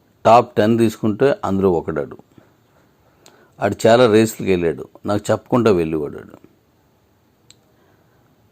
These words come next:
ఆ బైక్ రేస్ పిచ్చే నేను నచ్చేది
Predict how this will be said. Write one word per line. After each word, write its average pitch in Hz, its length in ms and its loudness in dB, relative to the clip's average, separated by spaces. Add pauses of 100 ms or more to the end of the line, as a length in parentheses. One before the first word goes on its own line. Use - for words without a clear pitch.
(1900)
ఆ 110 120 4 (200)
బైక్ 143 300 4
రేస్ 143 280 4
పిచ్చే 131 360 2 (640)
నేను 110 300 -2
నచ్చేది 95 320 -6